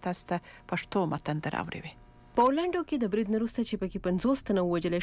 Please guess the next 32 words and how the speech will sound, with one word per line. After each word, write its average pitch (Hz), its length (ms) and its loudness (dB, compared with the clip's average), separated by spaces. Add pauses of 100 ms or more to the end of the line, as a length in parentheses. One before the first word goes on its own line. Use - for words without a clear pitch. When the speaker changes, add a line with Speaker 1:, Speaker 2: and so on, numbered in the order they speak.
Speaker 2:
شول 196 240 2
او 170 100 2
درې 190 180 2 (120)
پنځوس 180 320 -2
تنه 175 180 0
زخمیان 226 400 2
شول، - 240 -4 (300)
اوس 180 260 2
د 180 140 4
مسلمانانو 190 520 2
په 240 120 -4
خلاف 220 340 0
اکثره 269 380 2
ځایونو 170 260 2
کې - 240 0
عکس - 180 0
العمل 160 380 2
لیدل 165 260 2
کیږي. 139 300 2 (760)
د 208 160 6
روژې 220 340 2
په 302 100 0
میاشت 269 280 0
کې 262 120 -2
چې 214 140 0
زیاتره 202 340 0
مسلمانان 185 640 2 (120)
په - 280 -2
عبادتونو 175 500 2
کې 180 160 -2
مصروفه 233 380 0
وي، 247 100 2